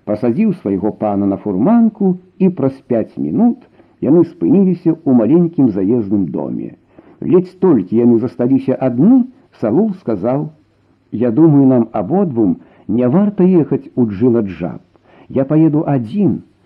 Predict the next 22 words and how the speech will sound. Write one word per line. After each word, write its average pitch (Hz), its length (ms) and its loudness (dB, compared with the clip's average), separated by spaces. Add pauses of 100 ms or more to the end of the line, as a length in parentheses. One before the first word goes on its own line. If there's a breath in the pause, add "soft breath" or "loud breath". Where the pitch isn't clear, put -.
(380 soft breath)
"Нічога 185 640 0 (100)
супраць 139 380 -2
не 107 120 0
маю", 69 480 -6 (360 soft breath)
жартаўліва 117 680 -2
адказаў 92 400 -6
Гейс. 67 320 -8 (440 soft breath)
"Адпачываць 208 760 -2
мне 190 240 2
не 220 120 2
пашкодзіць". 135 880 -4 (840 soft breath)
Салул 170 400 2
вярнуўся 113 540 2
о - 20 -2
трэцяй 110 400 0
гадзіне 160 560 0
і 135 160 0
расказаў, 117 640 -2
што 110 160 -4
тэлеграму 110 720 0
атрымалі 139 800 0 (320 soft breath)
і 120 160 2